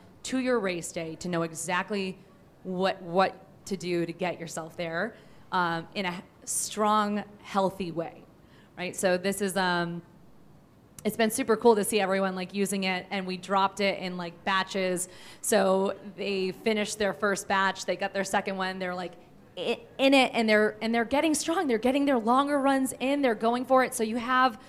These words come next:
a coach in your ear for days one through five. Day six or seven, whatever day, you know, you choose to do your long run,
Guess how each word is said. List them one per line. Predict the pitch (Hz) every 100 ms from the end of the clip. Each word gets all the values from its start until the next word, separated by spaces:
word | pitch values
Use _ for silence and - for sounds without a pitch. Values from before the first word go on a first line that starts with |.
| - -
a | 233
coach | 285 311 294
in | 269
your | 226
ear | 214 190 185 170 208 - - - - -
for | 240 233 - -
days | 240 226 214 208 -
one | 214 220 220 220
through | 214 202 190
five. | - 214 202 170 - -
Day | 214 208 202 202
six | - - 226 -
or | 202
seven, | - 233 208 185 185
whatever | 175 175 180
day, | 185 180 175 170 - -
you | 190
know, | 170 165
you | 170
choose | - 180 170
to |
do | 170
your | 170 165
long | 175 226 302
run, | 233 175 165